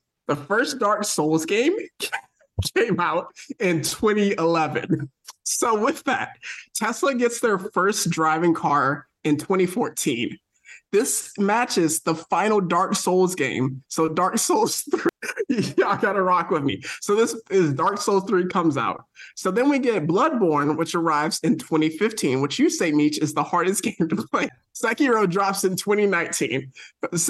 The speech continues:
and those are two different games where one you have to defend, the other you have to attack. All right, so here's the, the kicker, though.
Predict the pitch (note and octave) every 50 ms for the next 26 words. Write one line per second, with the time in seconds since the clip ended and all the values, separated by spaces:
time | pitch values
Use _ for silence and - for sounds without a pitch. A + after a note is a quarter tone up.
0 | - - F3+ F3+ F3+ G3+ A3+ A#3 - C#4+ G3+ G#3 F#3+ - - - D4+ A#3 - C4
1 | A#3 - - A#3+ G#3+ E3 D3+ E3 D#3 C#3 C3+ C3 C3+ C3+ C3+ - - - - F3+
2 | F3 E3+ F3 F#3 G#3 A#3 A#3 A3 A3 G#3 G3+ - G3+ - F3 E3+ - - D#3+ B2
3 | D#3 D3 D3 C#3 E3 E3 D#3 D#3 E3 E3+ E3+ D#3+ D#3 G3 - E3+ D3 C3+ C3 -
4 | G#3 F3+ A#2 - - _ _ _ _ - - _ _ _ _ - G3+ G#3 F3+ D#3+
5 | D3 - - F#3+ G3+ A#3 A#3+ A#3 A3+ A3+ - G3 F#3 C#3+ - F3 E3+ - - G#3
6 | G3+ - C#3+ B2 A#2+ G#2+ - C3